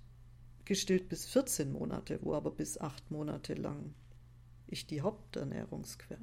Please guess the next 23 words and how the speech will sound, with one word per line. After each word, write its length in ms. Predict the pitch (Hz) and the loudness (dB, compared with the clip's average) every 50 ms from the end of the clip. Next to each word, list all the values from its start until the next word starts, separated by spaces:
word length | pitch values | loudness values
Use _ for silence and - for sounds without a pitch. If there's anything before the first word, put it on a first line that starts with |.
| 226 | -6
Nahrungsquelle 720 | 175 - 156 151 143 143 147 147 - - - - 143 147 147 | -4 -2 -2 -2 -2 -2 -4 -6 -8 -8 -6 -4 -2 -2 0
war. 80 | 147 147 | 0 0
Und 100 | 147 156 | 0 0
das 240 | 156 - - - | 0 -2 -2 -6
kann 200 | - 165 165 170 | -4 -2 2 4
einfach 240 | 180 180 170 - 165 | 4 2 2 0 -2
sehr 200 | - - 165 - | 0 0 0 2
unterschiedlich 540 | - 208 - 202 190 - 156 139 147 147 - | 2 2 2 2 2 0 0 0 -2 -2 -2
sein. 160 | - 156 147 | 0 0 0
Ich 120 | 147 - 160 | 0 0 2
halte 200 | 160 160 160 165 | 2 2 2 2
jetzt 220 | 156 - - - | 0 0 -4 -4
keins 300 | - 156 156 165 170 - | -2 0 0 0 0 -2
von 120 | - 175 | -2 -2
meinen 320 | 165 160 160 160 165 160 185 - | 0 0 0 0 0 -2 -4 -4
Kindern 380 | - - 185 180 180 175 170 165 | 0 2 4 6 6 6 6 6
da 160 | 175 165 160 | 4 4 4
als 180 | 156 - - | 2 0 -2
besonders 720 | - - 160 160 165 156 160 160 156 156 151 151 - - - - - - - - - - - - - - - - - | -4 -6 -4 -2 -2 0 0 2 2 2 2 0 -2 -6 -8 -10 -14 -16 -16 -16 -16 -16 -16 -16 -16 -16 -16 -6 2
ungewöhnlich 840 | - 190 202 214 226 226 226 170 160 151 147 147 147 143 143 - - | 6 10 10 10 10 10 8 6 6 6 6 6 4 2 -2 -4 -4
in 100 | 143 139 | -6 -4
dem 200 | - 147 143 143 | -2 -2 -2 -2
Sinn, 240 | - - 156 151 | -4 -4 -6 -6